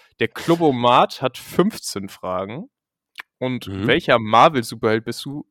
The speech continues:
Speaker 1: ist eine ganz shady Website, wo ich nicht weiß, wie viele Fragen dann
Speaker 2: <laughs>
Speaker 1: kommen.
Speaker 2: Okay, also ich glaub, mich würde, mich würden vor allem die letzten beiden noch mal reizen. Ich muss sagen, Harry Potter,
Speaker 1: Wir machen den Clubomat,
Speaker 2: ähm,
Speaker 1: Digga.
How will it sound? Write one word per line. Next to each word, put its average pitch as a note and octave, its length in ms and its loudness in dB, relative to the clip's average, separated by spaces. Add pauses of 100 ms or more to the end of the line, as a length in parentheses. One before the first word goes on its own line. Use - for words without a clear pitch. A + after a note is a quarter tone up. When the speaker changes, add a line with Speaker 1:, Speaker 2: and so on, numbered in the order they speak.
(100)
Speaker 1:
ist A#2+ 120 -8
eine A#2+ 100 -2
ganz B2 420 0
shady A2 580 -2
Website, G#2+ 600 -2
wo G2+ 80 -6
ich G2 80 -8
nicht G2 160 -14
weiß, F#2+ 180 -10
wie G2+ 60 -20
viele - 240 -18
Fragen - 440 -14
dann - 220 -16
Speaker 2:
<laughs> - 520 -6 (280)
Speaker 1:
kommen. - 160 -10 (540)
Speaker 2:
Okay, G2+ 500 2 (340)
also G2+ 220 -2
ich G2+ 100 -4
glaub, G2+ 200 4
mich A2 180 -2
würde, A2 320 0
mich G#2 200 -8
würden G#2+ 200 2
vor G2 160 0
allem G2+ 60 0
die F#2+ 80 -2
letzten F#2+ 320 -4
beiden E2 240 -4
noch F#2 140 -6
mal F2 100 -2
reizen. - 400 -6
Ich F#2 120 -8
muss F#2+ 140 -4
sagen, F2+ 260 -2
Harry F#2 200 2
Potter, F#2 400 0
Speaker 1:
Wir C3 80 0
machen B2 200 -2
den A2 140 -6
Clubomat, F#2 560 -10
Speaker 2:
ähm, F#2 80 -4
Speaker 1:
Digga. F2+ 240 -10